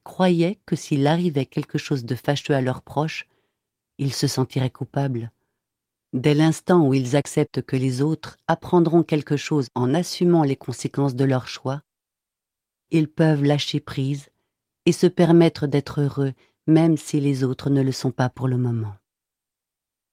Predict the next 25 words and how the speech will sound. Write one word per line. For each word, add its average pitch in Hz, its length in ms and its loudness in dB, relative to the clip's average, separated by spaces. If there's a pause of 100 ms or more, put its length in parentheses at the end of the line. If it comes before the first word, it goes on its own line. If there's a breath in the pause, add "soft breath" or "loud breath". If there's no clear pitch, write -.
(1400)
Le 147 120 2
fait 170 260 2
de 127 120 -2
laisser 127 300 -2
les 131 200 0
autres 143 260 0
prendre 139 380 -2
leurs 123 180 -2
responsabilités 131 1080 -6 (500)
aide 151 220 2
considérablement 139 920 2
à 131 80 4
mieux 127 180 2
communiquer. 127 720 -2 (1000)
Nous 170 240 4
avons 175 220 6
vu 180 160 0
que - 140 -4
la 139 140 2
vraie 151 240 0
communication 131 880 -2 (640)
implique 160 480 0
une 147 160 2
bonne 139 260 2
écoute. - 540 -8